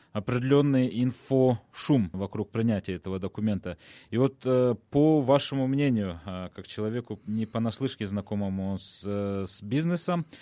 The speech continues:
как вот, вот такие вот, скажем, инициативы, дальнейшее обсуждение с-, э, сказываются вообще но-, на инвестициях, которые нам сейчас нужны как,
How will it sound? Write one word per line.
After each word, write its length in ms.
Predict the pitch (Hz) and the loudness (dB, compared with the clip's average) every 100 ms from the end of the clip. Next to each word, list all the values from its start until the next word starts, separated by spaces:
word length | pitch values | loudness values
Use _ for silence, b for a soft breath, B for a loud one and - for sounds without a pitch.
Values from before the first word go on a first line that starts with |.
| B B B - | B B B 0
как 220 | 165 165 | 2 4
вот, 180 | 151 - | 0 0
вот 140 | - 131 | -12 -8
такие 280 | 139 139 139 | -6 -2 0
вот, 200 | 127 - | 0 -4
скажем, 400 | - 113 120 110 | -4 -2 -2 -2
инициативы, 880 | 123 147 - 151 143 175 185 120 90 - | -2 -2 4 4 4 2 4 4 0 -4
дальнейшее 480 | 120 139 147 - | -2 0 0 0
обсуждение 680 | 120 - 127 120 175 160 123 | -4 -4 -6 0 2 4 2
с-, 380 | - - - - | 0 -6 -8 -6
э, 640 | 113 110 107 98 101 104 85 | -4 -4 -2 -4 -4 -6 -6
сказываются 600 | - 139 139 127 117 - | 2 2 4 2 0 -2
вообще 280 | 110 - 123 | -4 0 2
но-, 460 | 113 110 120 123 | 4 4 4 4
на 340 | 113 120 127 127 | 4 4 4 4
инвестициях, 720 | 120 123 123 - 147 - 82 | 2 2 2 0 -2 -2 -8
которые 340 | - 104 127 117 | -4 -2 2 2
нам 200 | 110 113 | 2 0
сейчас 380 | 95 - 110 | -6 -6 -4
нужны 340 | 101 90 104 113 | -4 -4 -2 -2
как, 240 | - 98 | -2 -6